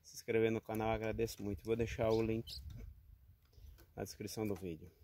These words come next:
beleza? Um alô pro meu parceiro Tuyuca, meu parceiro Eudes, meu parceiro Rosenberg, Kezinho, Adonias, Grey, Romeu, Jonas, Guga,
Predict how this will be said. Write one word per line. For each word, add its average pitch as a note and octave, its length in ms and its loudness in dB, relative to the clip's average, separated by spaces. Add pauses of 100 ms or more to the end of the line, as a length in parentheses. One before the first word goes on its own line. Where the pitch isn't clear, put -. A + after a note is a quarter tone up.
(260)
beleza? C3+ 340 2 (680)
Um B2 60 4
alô C3+ 120 8
pro - 100 -2
meu C#3 80 6
parceiro C3+ 300 8
Tuyuca, C3 480 8 (240)
meu C#3+ 120 0
parceiro C3 420 6
Eudes, C#3 380 10 (1500)
meu C3 80 0
parceiro C#3 560 10
Rosenberg, C3 720 12
Kezinho, C3 680 10 (640)
Adonias, B2 720 8
Grey, B2 520 10
Romeu, B2 680 12 (600)
Jonas, C3 640 10
Guga, B2+ 600 4